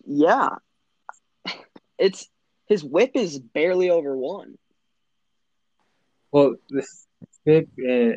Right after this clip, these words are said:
Speaker 2: X fip are kinda the same, but I think that's expected. Um, his X fip minus is actually league average,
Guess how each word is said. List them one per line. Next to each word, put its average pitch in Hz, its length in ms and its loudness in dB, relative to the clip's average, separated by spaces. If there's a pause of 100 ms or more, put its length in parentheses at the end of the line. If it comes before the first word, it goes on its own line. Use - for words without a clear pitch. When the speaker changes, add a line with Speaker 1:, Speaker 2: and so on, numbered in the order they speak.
Speaker 2:
X 120 240 -4
fip 117 180 -2
are 107 160 -2
kinda 107 200 -4
the 101 100 -4
same, 107 520 -2
but 104 140 -6 (580)
I 120 80 -2
think 139 260 2
that's 117 260 0
expected. - 1000 -6 (2250)
Um, 127 500 4 (1120)
his 131 180 -2 (340)
X 139 240 0
fip 123 180 0
minus 113 480 -2
is 110 140 -10
actually 110 640 -4 (520)
league 131 320 0
average, 104 800 -4